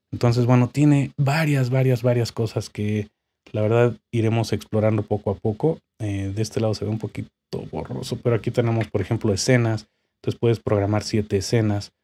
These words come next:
Tienes tu mixer, tienes la zona de efectos, medio cuchos, pero son efectitos a final de cuentas. Entonces, pues bueno, varias, varias de las cosas. Una última, eh,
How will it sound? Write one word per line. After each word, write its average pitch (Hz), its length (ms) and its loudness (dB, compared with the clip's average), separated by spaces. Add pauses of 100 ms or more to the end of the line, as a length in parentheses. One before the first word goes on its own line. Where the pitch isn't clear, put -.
(300)
Tienes 104 320 -2
tu 98 140 -2
mixer, 110 560 2
tienes 104 420 -2
la 95 240 -2
zona 110 300 0
de 98 80 0
efectos, 202 400 -2
medio 269 380 2
cuchos, 233 440 4
pero 135 280 0
son 113 180 -2
efectitos - 540 -4
a 95 60 -8
final 90 300 -8
de 90 80 -8
cuentas. 110 480 -4 (640)
Entonces, - 800 -6 (160)
pues 101 120 -4
bueno, 98 220 0
varias, 117 520 0
varias 110 260 -2
de 95 100 -2
las 85 220 -6
cosas. - 280 -14 (560)
Una 202 260 8
última, 156 580 6
eh, 127 380 4